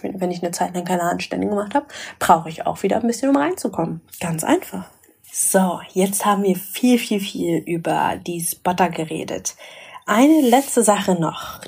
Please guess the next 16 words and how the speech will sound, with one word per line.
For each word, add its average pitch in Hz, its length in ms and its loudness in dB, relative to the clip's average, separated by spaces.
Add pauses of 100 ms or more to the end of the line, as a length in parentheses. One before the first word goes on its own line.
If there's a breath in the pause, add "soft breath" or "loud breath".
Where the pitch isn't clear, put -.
die 226 320 0
nicht 277 380 4
direkt 190 540 -2
oder 185 140 -2
nicht 208 320 -2
nur 254 180 6
was - 180 2
mit - 100 -6
dem - 120 -6
Spotter - 380 -4
zu - 140 -16
tun 190 300 -6
hat. - 240 -8 (640 loud breath)
Regel 226 240 4
Nummer 220 280 4
neun. 190 520 4